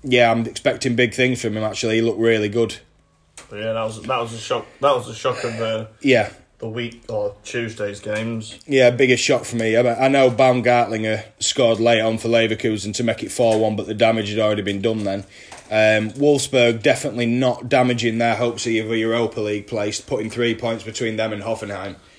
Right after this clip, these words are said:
Speaker 1: Uh, that's a big result for Wolfsburg and a bloody good performance, actually, to go with it.
Speaker 2: Was, mate. Yeah.
Speaker 1: Um, right, guys, we're gonna move on to Wednesday's games.
Speaker 2: So last
Speaker 1: Um,
Speaker 2: night, so last night's games.
Speaker 1: Yeah,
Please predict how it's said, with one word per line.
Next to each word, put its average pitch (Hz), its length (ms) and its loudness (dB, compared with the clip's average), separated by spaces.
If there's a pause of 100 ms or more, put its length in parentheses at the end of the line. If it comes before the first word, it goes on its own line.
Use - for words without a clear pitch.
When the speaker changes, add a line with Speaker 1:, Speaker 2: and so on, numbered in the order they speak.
(260)
Speaker 1:
Uh, 107 180 -4
that's 110 220 -4
a 107 40 -10
big 101 180 -6
result 107 300 -4
for 104 80 -8
Wolfsburg 101 480 -4
and 104 80 -6
a 95 60 -10 (320)
bloody 113 280 -4
good 110 160 -4
performance, 104 520 -6
actually, 101 340 -8
to 107 100 -10
go 98 180 -4
with 107 140 0
it. 98 220 -6 (180)
Speaker 2:
Was, 98 260 -18
mate. 95 200 -16 (120)
Yeah. 120 380 4
Speaker 1:
Um, 117 380 0 (360)
right, 180 240 6
guys, 139 320 4
we're 135 60 6
gonna 196 160 6
move 190 240 6
on 180 180 2
to 160 240 2
Wednesday's 156 600 2
games. 117 680 2
Speaker 2:
So - 120 -14
last 117 360 4
Speaker 1:
Um, 117 140 2
Speaker 2:
night, 117 80 0
so 131 80 0
last 127 220 -2
night's 123 240 -10
games. 120 320 -4
Speaker 1:
Yeah, 151 280 4